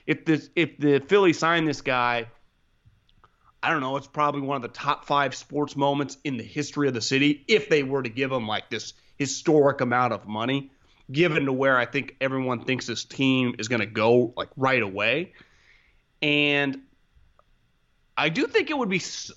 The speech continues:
a little easier for Bryce in the sense that he's been in the division. So people have seen a lot of him the last five or six years. You know, he's not some random player. I, not that that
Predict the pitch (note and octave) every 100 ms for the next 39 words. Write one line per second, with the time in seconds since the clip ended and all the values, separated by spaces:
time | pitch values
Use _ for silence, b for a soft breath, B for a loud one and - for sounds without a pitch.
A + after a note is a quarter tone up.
0 | - E3 E3+ A3 C4+ D#4+ E4+ D#4 - C#4
1 | C4 C4+ B3+ C#4 C4+ C4 G#3 G#3 G#3+ A#3
2 | A#3 - G#3 F#3+ - G#3+ G#3 - E3+ -
3 | _ F3 D3+ E3+ F3+ C#3+ A#2 A2 C3+ F3
4 | G#3+ _ _ _ _ _ - D#3+ D3+ G3
5 | E3+ D#3 B2+ - D#3+ D#3+ D#3 D3 D3+ D3+
6 | D#3+ F3 D#3+ D3+ D3+ F#3+ F#3 D#3 - D#3
7 | E3 E3 - - - D#3+ F3 E3+ A#3 G#3+
8 | - _ - - D#3 A2+ A#2 C3+ D#3+ F3
9 | D#3+ F3 F#3 G3+ G#3+ _ _ _ _ _
10 | _ _ _ - F3 - - _ _ A3+
11 | A3+ A#3 F3 F3 D3+ -